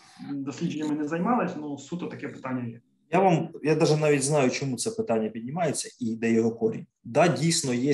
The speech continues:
Speaker 2: певний шлейф того, що, е, були випадки того, що от, е, оператори дронів, вони там труїлися і так далі, щось таке я чув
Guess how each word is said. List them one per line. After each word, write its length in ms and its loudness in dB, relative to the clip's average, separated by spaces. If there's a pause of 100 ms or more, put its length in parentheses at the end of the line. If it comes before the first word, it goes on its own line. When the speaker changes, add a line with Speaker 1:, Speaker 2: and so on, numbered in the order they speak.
(160)
Speaker 2:
певний 280 0
шлейф 540 -2
того, 280 -4
що, 560 -4 (480)
е, 20 -6 (840)
були 260 4
випадки 680 2 (360)
того, 320 6
що 200 0
от, 340 2
е, 40 -2 (760)
оператори 560 0
дронів, 380 0
вони 180 -4
там 160 -6
труїлися 580 0
і 60 -2
так 120 -6
далі, 200 -4
щось 180 -6
таке 220 0
я 80 6
чув 220 -10